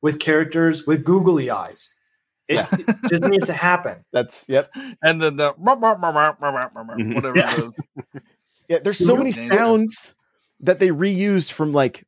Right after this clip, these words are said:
Speaker 2: Mario sixty-four in Banjo, like the sound of the, I don't know what they're called. They're like the thwomps that would fall over,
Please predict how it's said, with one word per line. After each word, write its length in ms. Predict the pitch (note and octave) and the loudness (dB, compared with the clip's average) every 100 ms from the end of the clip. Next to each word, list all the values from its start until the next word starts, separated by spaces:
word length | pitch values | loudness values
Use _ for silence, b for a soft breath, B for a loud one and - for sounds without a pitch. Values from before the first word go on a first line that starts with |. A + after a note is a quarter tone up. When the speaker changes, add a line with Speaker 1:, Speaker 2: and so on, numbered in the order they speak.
| - | -10
Speaker 2:
Mario 420 | B2+ C3+ F3+ F3 | 0 2 4 2
sixty-four 760 | - C3+ - G#2+ A2+ G2+ G2 - _ _ _ _ | 2 -2 -4 -6 -6 -4 -6 -8 _ _ _ _
in 420 | D3+ D3 D3 C#3 C3+ _ _ | 0 0 0 -2 -6 _ _
Banjo, 460 | A2+ C3 D3+ B2 G#2 | 0 2 2 0 0
like 260 | G#2 G2+ - | 0 -2 -4
the 100 | A2+ | -4
sound 400 | - C3 C3+ C3+ | 0 2 2 0
of 180 | A#2 G#2 | -2 0
the, 260 | A#2+ A2+ F#2+ b b b - | 2 2 -2 b b b 0
I 80 | C#3+ | 2
don't 100 | E3 | 2
know 60 | D3 | 0
what 80 | C3+ | -2
they're 60 | |
called. 220 | - C3+ B2 | 0 0 2
They're 80 | A#2+ | 4
like 180 | C3+ C3 | 2 2
the 60 | |
thwomps 440 | A2+ C3 B2+ B2 - | -4 -2 0 -2 -4
that 100 | A2+ | -8
would 100 | G#2+ | -6
fall 280 | - A2+ G#2+ | 0 2 2
over, 360 | G#2 G#2 G2+ | -2 -4 -6